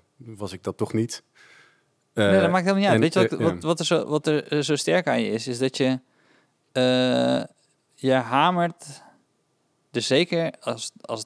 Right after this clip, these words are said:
Speaker 2: als we terughalen naar deze podcast, je hebt er vanaf het begin op gehamerd dat hoe persoonlijker en eerlijker je bent,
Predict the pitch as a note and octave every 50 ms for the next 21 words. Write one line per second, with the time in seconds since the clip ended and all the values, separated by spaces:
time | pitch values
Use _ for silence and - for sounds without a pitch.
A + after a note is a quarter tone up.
0 | - - - A2+ A2 A2 G#2 - - B2+ A2+ A2 A2+ G#2 G#2 G#2+ G#2+ G#2 G#2 G2+
1 | G#2 A#2+ B2+ - - B2+ - - C3 C#3 C#3 - - _ _ _ - - - _
2 | - A2+ G#2+ G#2+ - C3+ C3+ B2+ B2 A#2+ - - - - - F#3+ F#3+ E3 - -
3 | C3+ B2 B2+ C3+ D3 D#3 E3+ F3+ G3 G3 - - _ _ _ _ _ _ _ _
4 | _ _ - - A2+ G#2+ A#2+ B2 - - - - D3+ D3+ D#3+ D#3+ - D3 B2+ B2
5 | G#2+ B2 C#3 C#3+ C3+ - A#2+ G#2+ G2 A2+ A2+ D3 F3 F#3+ - - -